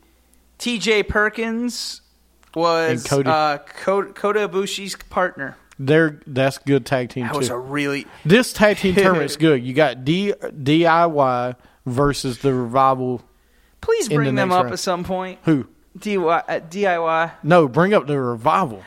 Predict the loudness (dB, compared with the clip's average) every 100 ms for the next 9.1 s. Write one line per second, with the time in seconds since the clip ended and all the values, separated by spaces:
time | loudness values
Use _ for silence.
0 | -2 2 4 4 2 0 0 2 2 6
1 | 6 4 0 -2 -2 0 0 2 2 2
2 | 2 0 0 -2 0 2 2 2 -2 -2
3 | -4 -10 -20 -10 0 0 2 -2 0 0
4 | 4 4 4 -2 -2 -2 0 0 0 0
5 | 0 -2 -2 2 2 2 2 2 2 2
6 | 2 2 -2 -2 -2 -4 -8 -6 -2 -2
7 | 0 0 -2 0 2 2 -2 -6 -6 -6
8 | -4 -6 -10 -6 -6 -6 -8 -16 -16 -16
9 | -18